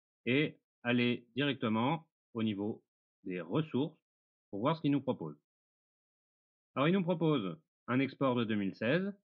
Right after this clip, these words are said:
incluant le nouveau décou-, le nouveau découpage et les nouveaux noms de ces ré-, de ces régions.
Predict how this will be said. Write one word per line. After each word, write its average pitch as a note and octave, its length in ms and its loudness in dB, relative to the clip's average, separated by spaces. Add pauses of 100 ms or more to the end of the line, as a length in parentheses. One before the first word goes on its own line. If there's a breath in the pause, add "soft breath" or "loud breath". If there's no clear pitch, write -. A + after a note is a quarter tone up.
(760)
incluant C3 460 2
le D#3+ 120 4
nouveau A#2+ 240 4
décou-, C3 320 -2
le G#2+ 120 -2
nouveau D3 300 2
découpage C#3+ 600 0 (520)
et A#2 80 0
les A2+ 100 2
nouveaux C#3 280 4
noms A#2+ 340 2 (320)
de C3 120 0
ces D3 220 0
ré-, C3+ 160 -4
de B2+ 140 -2
ces C3 120 -4
régions. G#2 340 -2